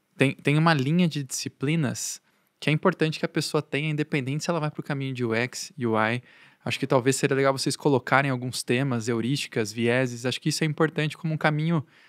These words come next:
é, de, de, de construção do generalista.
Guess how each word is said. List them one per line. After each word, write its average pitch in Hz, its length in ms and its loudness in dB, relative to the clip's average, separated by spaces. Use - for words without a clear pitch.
é, 131 420 2
de, 127 220 -4
de, 127 220 -4
de 139 120 -4
construção 156 880 -2
do 135 320 2
generalista. 170 960 2